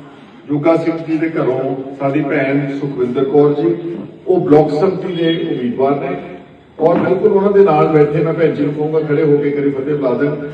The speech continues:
ਇਹ ਨਰਿੰਦਰਜੀਤ ਕੌਰ ਜੀ ਨੇ, ਇਹ ਕੂਕਾ ਤਲਵੰਡੀ ਤੋਂ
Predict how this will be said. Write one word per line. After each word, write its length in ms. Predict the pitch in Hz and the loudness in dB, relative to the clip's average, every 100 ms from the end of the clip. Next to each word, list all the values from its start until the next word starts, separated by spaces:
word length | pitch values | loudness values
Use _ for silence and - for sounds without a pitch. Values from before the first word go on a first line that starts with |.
| - - - - | -14 -20 -16 2
ਇਹ 240 | 190 196 190 | 8 8 8
ਨਰਿੰਦਰਜੀਤ 840 | 165 165 170 202 196 196 185 - | 2 2 4 4 4 0 -4 -4
ਕੌਰ 380 | 175 165 165 165 | 2 4 4 0
ਜੀ 120 | 170 | -2
ਨੇ, 420 | 160 156 180 190 - - - - - | 0 0 0 -6 -10 -14 -20 -20 -6
ਇਹ 120 | 185 | -6
ਕੂਕਾ 480 | - 208 190 233 214 | -4 -6 -2 2 4
ਤਲਵੰਡੀ 560 | 208 170 160 160 165 165 | 4 0 -2 -2 -2 -2
ਤੋਂ 340 | 165 160 | 0 2